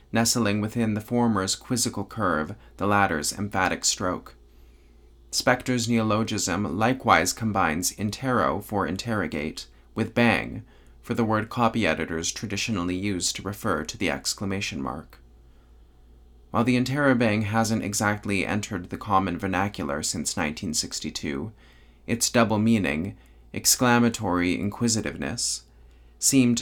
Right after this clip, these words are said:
to perfectly encapsulate the ethos of an interview-based podcast devoted to the art and the science of writing.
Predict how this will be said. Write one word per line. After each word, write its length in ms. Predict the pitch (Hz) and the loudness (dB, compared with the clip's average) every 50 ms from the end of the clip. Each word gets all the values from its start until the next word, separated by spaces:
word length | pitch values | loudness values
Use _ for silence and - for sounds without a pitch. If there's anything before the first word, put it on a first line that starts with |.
| - - | -2 -6
to 100 | - 123 | -6 -6
perfectly 600 | - 135 139 135 156 151 - - 135 127 120 101 | -2 -2 -2 0 -2 -2 -2 0 0 2 2 2
encapsulate 960 | 87 110 113 110 110 107 - - - 104 92 87 76 76 - - - - - | 2 0 0 0 0 -2 0 -2 -2 0 0 0 2 0 0 -4 -6 -8 -6
the 100 | 101 - - 120 | -4 -2 -2 -2
ethos 520 | 120 - - 98 76 71 73 - - - - - | -2 -2 -2 -2 -2 0 0 0 0 -2 -2 -4
of 100 | 98 101 | -2 0
an 120 | 117 110 80 | 2 2 2
interview-based 840 | 104 120 120 127 120 110 113 113 101 104 95 90 92 - - - - | 0 -2 -2 -4 -4 -2 -2 -2 -2 -2 -4 -2 -2 -2 -4 -6 -2
podcast 760 | - 101 98 95 - - 104 87 - 92 - - - - - - - - - - - | 0 2 2 2 0 -4 -4 -2 -2 -2 -2 -4 -6 -6 -10 -18 -20 -20 -20 -14 -6
devoted 460 | - 117 104 117 117 117 117 113 101 - | -4 0 2 4 4 4 4 2 0 0
to 80 | 110 | -4
the 100 | 110 98 | -2 0
art 440 | 62 52 98 107 110 - - - - - - | 2 4 4 2 0 -2 -6 -10 -12 -10 -8
and 120 | 87 98 | -6 -4
the 60 | 95 101 | -2 -2
science 500 | - - 110 98 92 87 82 - - - | -2 0 0 0 0 -2 -4 -6 -6 -6
of 120 | 104 - | -4 0
writing. 480 | 107 98 95 87 80 80 101 101 113 | 0 2 2 0 -2 -4 -6 -8 -10